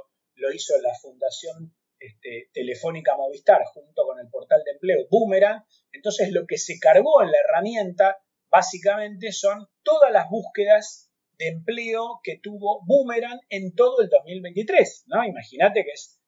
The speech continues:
una cantidad gigantesca de datos. Entonces, eh, con este análisis, ¿no? Este, a partir de, eh, las herramientas de Big Data, eh, se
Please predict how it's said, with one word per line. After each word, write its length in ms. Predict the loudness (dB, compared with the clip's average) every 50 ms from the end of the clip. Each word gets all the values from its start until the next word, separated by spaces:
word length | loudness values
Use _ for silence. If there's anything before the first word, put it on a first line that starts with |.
| _ _ _
una 240 | -6 -2 -2 0 4
cantidad 580 | 6 4 4 4 0 -8 -2 2 4 4 4 4 2 -4
gigantesca 720 | -14 -16 -12 -4 -2 -2 -2 -2 -2 -6 -6 -6 0 4 4 6
de 100 | 6 4 2
datos. 400 | 0 -2 -6 _ _ -20 -20 _ _ _ _ _ _ _ -10
Entonces, 800 | -10 -2 4 6 4 4 4 0 -14 -18 -20 -20 -20 _ _ _ _ _ _ _
eh, 340 | -18 -14 -14 -12 -14 -14 -16 _ _ _
con 240 | -2 -2 0 0 0
este 420 | -2 -4 -4 _ -4 -4 -4 -4 -4
análisis, 920 | -8 -4 0 2 2 2 2 0 -4 -10 -12 -12 -14 -14 -14 -16 -18 -20 _ -8
¿no? 260 | -6 -4 -4 -4 -6 _ _ _ _ _ _
Este, 560 | -12 -12 -12 -12 _ _ -18 -16 -16 -16 -18 -18 -20 -16 _
a 140 | -8 -6 -4
partir 380 | -4 -4 -4 -6 -10 -12 -14 -14 -14
de, 280 | -12 -12 -8 -6 -6 -6
eh, 420 | -8 -10 -14 -18 -18 -18 -18 -18 -16
las 260 | -16 -16 -16 -16 -14 -14 -12
herramientas 920 | -10 -10 -10 -10 -12 -18 -18 -20 _ _ 0 0 0 -2 -6 -16 -18 _ _ _ _ _
de 300 | _ -14 -12 -12 -12 -12 _
Big 200 | -18 -6 0 2
Data, 460 | 2 2 0 0 0 0 0 0 -2 -10 _ _ _ _ -14
eh, 200 | -14 -12 -12 -12
se 220 | -10 -8 -8 -8